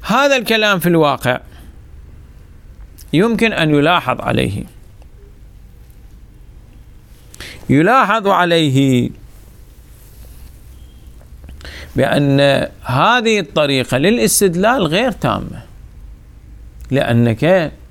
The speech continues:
جمعت هذه الجمل في سطر أو سطرين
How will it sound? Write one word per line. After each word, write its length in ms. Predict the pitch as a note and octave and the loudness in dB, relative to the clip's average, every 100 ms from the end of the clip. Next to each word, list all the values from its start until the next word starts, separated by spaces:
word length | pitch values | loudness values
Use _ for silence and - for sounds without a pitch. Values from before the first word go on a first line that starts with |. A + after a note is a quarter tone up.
| - - - - - - - - - - - - - - - | -20 -20 -20 -20 -20 -20 -20 -20 -20 -20 -20 -20 -20 -12 -2
جمعت 520 | A#2 B2 E3 D#3+ D#3+ C#3+ A#2 - - - | 0 2 2 0 0 0 -2 -8 -16 -18
هذه 800 | - A#2+ D3+ E3+ C#3+ B2 A#2+ G#2 - - - - - - - - - | -4 0 2 2 2 2 2 0 -4 -18 -20 -20 -20 -20 -20 -12 0
الجمل 680 | C3 A#2+ C3+ F3+ D#3 C3+ - - - - - - - - - - | 0 2 2 2 2 0 -6 -12 -20 -20 -20 -20 -20 -20 -20 -10
في 420 | - B2+ B2 A#2 - - - - | -2 0 2 -2 -6 -16 -20 -20
سطر 600 | - E3+ E3 D#3+ C#3+ C3 - | -8 -2 -2 0 0 0 0
أو 120 | C3+ | 0
سطرين 600 | A#2 A#2+ B2+ D3 C3+ A2+ | 0 -4 0 0 -2 -4